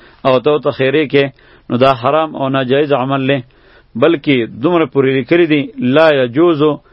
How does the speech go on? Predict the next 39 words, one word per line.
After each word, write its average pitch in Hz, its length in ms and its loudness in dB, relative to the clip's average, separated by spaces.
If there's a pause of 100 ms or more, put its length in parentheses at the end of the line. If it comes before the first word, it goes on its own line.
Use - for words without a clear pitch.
(280)
لعن 147 420 2
الحیوان 139 600 0
والجماد، 135 560 0 (840)
د 131 100 0 (240)
حیواناتو 143 580 0
ته 135 160 0
خیرې 139 360 0
کول، 135 340 2 (320)
خرو، 165 420 0
سپو 165 340 0
ته 147 140 0
خیرې 135 420 0
کول، 139 260 2 (420)
چرګانو، 151 560 2
غواګانو 139 440 -2
ته 143 120 -4
خیرې 139 380 0
کول، 135 280 2 (160)
دا 156 200 4
هم 156 100 -2 (100)
ناجایز 135 400 0
دي 151 140 2
او 131 80 2
دا 147 160 2
هم 151 80 -4
حرام 147 380 -2
دي، 139 200 -2 (720)
دا 151 140 2
هم 139 80 -2
حرام 117 440 -2
دي. - 100 -14 (760)
<clears throat> - 840 -6
او 151 140 4
په 123 140 -2
یو 139 100 2
حدیث 143 300 0
کې 156 100 2
راغلی 143 340 2
دي، 160 220 0